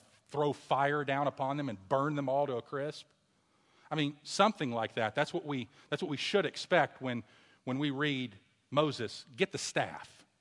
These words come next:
Get the staff." We shouldn't be thinking, "Oh, something really good's gonna happen here." No, something really bad's gonna happen here. You can feel the tension in the air.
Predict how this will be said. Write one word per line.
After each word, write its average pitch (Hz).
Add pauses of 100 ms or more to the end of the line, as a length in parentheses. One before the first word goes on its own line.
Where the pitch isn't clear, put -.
(480)
Get 180
the 143
staff." - (360)
We 156
shouldn't 165
be 147
thinking, 139
"Oh, 208
something 135
really 180
good's 156
gonna 107
happen 98
here." 85 (800)
No, 127
something 131
really 123 (160)
bad's 101 (360)
gonna 110
happen 95 (440)
here. 85 (580)
You 127
can 117
feel 156
the 120
tension 117
in 95
the 92
air. 87